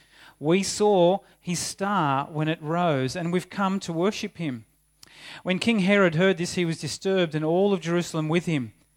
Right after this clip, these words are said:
And he'd called together all of the people's chief priests and teachers of the law, and he asked them where the Messiah was to be born. "In Bethlehem in Judea," they replied, "for this is what the prophet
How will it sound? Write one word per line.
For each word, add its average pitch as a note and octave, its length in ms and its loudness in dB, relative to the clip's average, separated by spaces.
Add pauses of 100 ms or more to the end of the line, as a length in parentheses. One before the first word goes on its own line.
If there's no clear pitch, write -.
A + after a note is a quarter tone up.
(400)
And D#3 100 0
he'd E3+ 140 0
called G3 240 4
together F3 340 2
all F3+ 220 4
of F#3 80 2
the E3+ 60 0
people's F#3 400 -4
chief - 340 -4
priests F#3 380 -2
and D#3 100 -4
teachers F3+ 380 -4
of D#3+ 60 -8
the D#3 80 -2
law, E3 240 4
and F#3 80 0
he D#3+ 60 0
asked E3 360 0
them D#3 180 -2 (420)
where F3 440 4
the D3+ 100 -6
Messiah D#3+ 560 0
was C#3+ 160 -2
to - 140 -12
be D3+ 80 -6
born. D3+ 420 -6 (500)
"In D3+ 140 -6
Bethlehem F3 580 0
in G3 140 0
Judea," G3 500 -2
they D3+ 160 0
replied, C#3+ 520 -2
"for D3+ 100 -8
this E3+ 300 -2
is E3 180 -4
what D#3 160 0
the - 80 -14
prophet - 480 -4